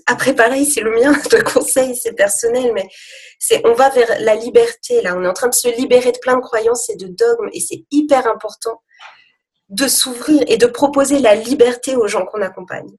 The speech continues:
la liberté de choisir, la liberté de penser par eux-mêmes. Donc, on peut amener notre vérité, leur donner ce que nous, on ressent, mais que ce soit jamais un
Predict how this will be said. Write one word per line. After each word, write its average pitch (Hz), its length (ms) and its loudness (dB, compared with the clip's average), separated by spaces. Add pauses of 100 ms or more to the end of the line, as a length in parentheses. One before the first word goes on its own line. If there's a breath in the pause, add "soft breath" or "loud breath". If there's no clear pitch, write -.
(100)
la - 120 0
liberté 233 440 0
de - 60 -6
choisir, 226 480 2
la 190 100 0
liberté 214 400 -6
de 202 260 -10
penser 247 380 -2
par 208 260 -8
eux-mêmes. 202 360 -8 (600 soft breath)
Donc, 240 200 2
on 262 100 -2
peut 269 100 2
amener 262 480 2
notre 254 500 0
vérité, 233 680 -2 (220)
leur 240 200 4
donner 254 280 2
ce 247 160 -4
que 233 160 -6
nous, 277 420 6
on 254 80 6
ressent, 240 560 0 (420 soft breath)
mais - 240 2
que - 80 -6
ce 247 140 -2
soit 254 220 2
jamais 247 500 4 (260)
un 196 680 -2